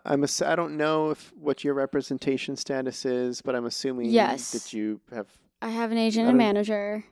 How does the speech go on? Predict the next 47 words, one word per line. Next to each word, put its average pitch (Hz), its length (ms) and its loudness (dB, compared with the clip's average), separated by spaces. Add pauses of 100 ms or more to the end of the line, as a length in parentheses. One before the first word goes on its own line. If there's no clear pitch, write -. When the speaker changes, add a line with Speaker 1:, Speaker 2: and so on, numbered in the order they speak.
(160)
Speaker 1:
Uh, - 180 -14
how 143 240 -6
many 139 260 -4
have 131 160 -4
you 127 140 -2
had 123 320 -4
through 120 140 -4
the 117 100 0
years? 117 380 2
Have 113 100 -6
you 117 140 -4
jumped - 400 -4
ship 233 80 -2
on 233 420 0
Speaker 2:
Um, 233 40 -8
Speaker 1:
some 247 300 -2
and 233 440 0
picked 240 160 -6
up 247 60 -4
Speaker 2:
I, 233 140 -6
Speaker 1:
new, 165 380 -2
or? 147 100 -18
Speaker 2:
I 233 720 0
have - 240 -6
had 214 340 0
the 220 60 -6
same 214 260 -4
manager 214 540 -6
since 226 280 -6
I 208 140 0
was 202 720 -2 (240)
twelve. - 460 -2 (220)
Speaker 1:
I 113 60 -20
almost 120 200 -14
just 117 160 -12
drank 113 240 -8
from 117 220 -14
my 117 80 -8
Speaker 2:
Yes, 254 200 0
<laughs> 349 320 12
from 370 160 12
your 349 120 12
mic. 294 240 6
<laughs> 247 460 4 (1300)
Um, 220 840 2 (140)
yes, 220 320 4
so 214 680 4